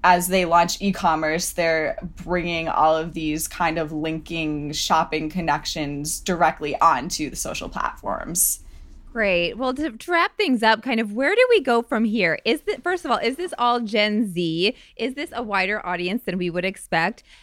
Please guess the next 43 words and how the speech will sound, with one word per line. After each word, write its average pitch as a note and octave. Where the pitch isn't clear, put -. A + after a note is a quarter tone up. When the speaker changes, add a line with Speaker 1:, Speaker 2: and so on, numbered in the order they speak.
Speaker 2:
And G3+
gosh, A3
i-, A#3
is C4
one D4
platform B3
gonna G3
reign A3
supreme F#3+
in F#3
terms G3+
of G3
becoming F#3+
the F#3
Alibaba F3+
Tmall, F3
or, E3+
or -
this C4
is C4
where G#3
it's A3
gonna G#3+
happen, F3
or G3+
it's B3+
gonna F#4+
be F#4
more B3+
kind B3
of G3+
P B3
C D#3
in F#3
the F3
U D#3+
S? -
Where A3+
do C4
you C4+
see A#3
it G3+
going? A2